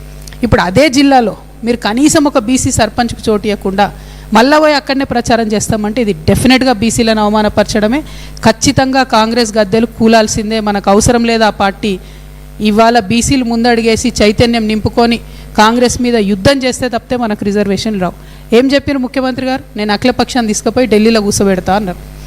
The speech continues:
"బడే బాయ్, బడే బాయ్" అని చెప్పి బడే బడే బాతా బోలే. ఒక్కసారన్నా మోడీని అడిగిండ్రా మీరు? కనీసం ఒక్క లెటర్ అన్నా మీరు చూసిరానా? ఇంతమంది మీడియా మిత్రులు, not even a single letter to మోదీజీ asking for, uh, speed up in the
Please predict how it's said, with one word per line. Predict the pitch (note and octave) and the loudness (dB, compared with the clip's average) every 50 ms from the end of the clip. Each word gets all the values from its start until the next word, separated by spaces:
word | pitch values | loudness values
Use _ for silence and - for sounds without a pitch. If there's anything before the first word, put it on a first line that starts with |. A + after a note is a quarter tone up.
| - - - F#3 | -16 -8 0 2
"బడే | G#3+ A3 A#3 B3 | 2 4 4 4
బాయ్, | A3+ C4 C4 B3+ | 4 2 2 2
బడే | G#3 A3+ A3+ A#3 A#3 | 4 2 2 2 2
బాయ్" | - A#3 A3+ A3+ A3 | 2 2 2 2 0
అని | G#3 G#3+ | -2 -2
చెప్పి | G#3+ G3+ G3+ - B3 | -2 -4 -4 -2 -4
బడే | A3+ G#3 G#3 G#3 A3+ | 0 2 2 2 4
బడే | G#3+ A3 A3 A3+ | 4 4 4 2
బాతా | G#3+ F#3+ G3+ G3 - - | 2 2 0 0 0 0
బోలే. | A3+ G3+ G3 G3 F#3 - - - - - - - - - - - - | 0 0 0 -2 -2 -4 -8 -16 -20 -20 -20 -20 -20 -20 -12 -4 -2
ఒక్కసారన్నా | G#3+ - - - D#4+ D4 - C#4 C4 C4+ D4+ D4 D4 D4+ | -4 -2 0 0 0 2 4 2 2 2 2 0 0 0
మోడీని | C4 B3+ B3+ B3+ C4 C4 C#4 C4 B3+ | 0 0 0 0 2 2 2 2 2
అడిగిండ్రా | A#3 A3+ A#3+ C4 B3 A#3 A3+ | 0 0 0 0 0 -2 -2
మీరు? | A3 A#3 C4 C4+ | -2 -2 -4 -2
కనీసం | - A#3+ A#3 B3 - - C#4 - - - A3 | -2 -2 -2 -2 -2 -4 -6 -8 -8 -4 -4
ఒక్క | G3+ - D4+ | -2 0 0
లెటర్ | C#4 C4 C4 C4+ D#4 D#4 | 2 2 2 2 2 2
అన్నా | D#4+ D#4 D#4 | 2 2 2
మీరు | D4 C#4 B3+ | 0 0 0
చూసిరానా? | C4+ B3+ - D4 C#4 C#4 C4+ C4+ | -2 -2 -2 0 0 0 0 0
ఇంతమంది | B3+ A#3+ - B3+ B3+ B3+ B3+ B3+ | -2 0 0 0 0 2 0 2
మీడియా | B3 A#3+ A#3 C4 B3 | 0 0 0 0 0
మిత్రులు, | B3+ B3 C4 C4 B3+ B3 C4 C4+ C#4 - - - - - - - - - | 0 -2 -2 -2 -2 -2 -2 -4 -6 -10 -14 -18 -18 -18 -18 -14 -4 2
not | G#3+ A3+ B3+ A#3 D4 | 4 4 4 4 2
even | C#4+ D4+ D4 | 2 2 2
a | C4+ - | 2 2
single | - C#4 D4 D#4 E4+ D#4+ D4 | 4 4 6 6 6 4 4
letter | C#4+ C#4+ C#4+ D#4 D4 - - | 0 0 -2 -2 -4 -2 -4
to | C#4+ | -4
మోదీజీ | B3+ B3+ B3+ A#3+ A3 C4+ A3+ B3 - - - - - - - - - - - - - - G#3+ A3 C4 | -2 -2 -2 -2 -2 -2 -4 -4 -6 -8 -14 -20 -20 -20 -20 -20 -20 -20 -20 -18 -6 0 2 2 2
asking | - - D#4+ D#4 D4 | 2 2 0 -2 -2
for, | - - D4+ D4 C#4+ | -2 0 -2 -2 0
uh, | C#4 C4 A#3+ A3+ G#3 - | 0 -2 -2 -2 -2 -2
speed | - - C4+ C#4 C#4 C4+ | 0 0 2 2 2 0
up | - C4+ | 0 -2
in | B3+ | -2
the | B3 | -2